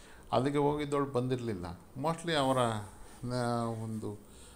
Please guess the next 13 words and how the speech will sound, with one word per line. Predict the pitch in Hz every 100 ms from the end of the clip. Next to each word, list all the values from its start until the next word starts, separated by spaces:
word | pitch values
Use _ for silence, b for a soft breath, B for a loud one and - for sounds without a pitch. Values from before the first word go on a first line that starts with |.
| B B -
ಆಮ್, | 110 104 95 92 104 104 104 107
ನೆಂಟರ | 127 143 151 139
ಮನೆಯಲ್ಲಿ | 123 123 123 120
ಉಳ್ಕೋಬೋದೇನೋ | 120 113 110 113 110 104 101 98
ಅಂತ, | 98 143
ಅವಳ | 135 120
ಅಕ್ಕನ | 123 - 151
ಮನೆಯಲ್ಲಿ | 139 127 123 113
ಉಳ್ಕೊಳ್ತಾಳೇನೋ | 104 110 113 113 110 101 98
ಅಂತ | 101 107 208
ಇವ್ರು | 180 160
ಅಂದ್ಕೊಂಡಿದ್ರು. | 139 131 95 85 - - - B B B B -
ಆದರೆ | 98 107 151 170